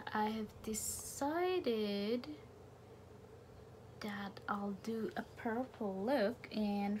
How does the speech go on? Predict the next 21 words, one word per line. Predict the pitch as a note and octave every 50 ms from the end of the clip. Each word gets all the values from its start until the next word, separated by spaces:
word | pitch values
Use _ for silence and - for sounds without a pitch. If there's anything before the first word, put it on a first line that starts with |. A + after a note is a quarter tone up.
| - -
for | - A3+
that | G#3+ G#3 A#3 A#3+ B3 B3+ A#3+ - - G#3+
I'm | G#3+ G#3
gonna | G3 G3+ G3 G3+
use | G3 F#3+ G3 G3 G3+ G#3 G#3 - - - - - - - - - - - -
my | G#3+ G#3 G3+
Morphe | G#3 G#3 G3+ G3 F#3+ F#3 F#3 G#3 A3 - - - A#3+ A#3+ A#3+ -
palette | - B3 A3+ G#3+ A3 A#3 B3 C4+ D4 D4 - - - -
thirty-nine | - A3+ G#3+ G#3+ G#3 G#3 G#3 G3+ G3+ G3+ G3+ - - -
S. | A3+ A#3+ B3+ D4 F#4 G4+ G#4 - - - - - - - - - - - - - - - - - - - - - - - - - - - - - - - - - - - - - - - - - - - - -
So | - - - - - - - - - - F3 F#3 G3+ G3+ G3+ G3 G3 G3 G3 F#3+ G3 G3+ G3+ G3+ - - - - - - - - - - - - - - - - - - - - - - - - - - - - -
I'm | A#3 A3+ A3+
gonna | G#3+ - G3+ F#3 F3+
go | - - F#3+
ahead | F#3+ G#3+ - - G#3+ G#3+ A3
and | A3 A3 A3
get | G#3+ G#3+ G3 G#3 -
started. | - - - - - - G#3 F3+ F3+ E3+ F#3 - C4+ D4 E4+ F#4 G4 G4+ G4+ - - - - - - - - - - - - - - - - - - - - - - - - - - - - - - - - - - - - - -
So | - - - - - - B3 A#3+
I | A#3 A#3
have | A#3+ B3+ C4 D4 D#4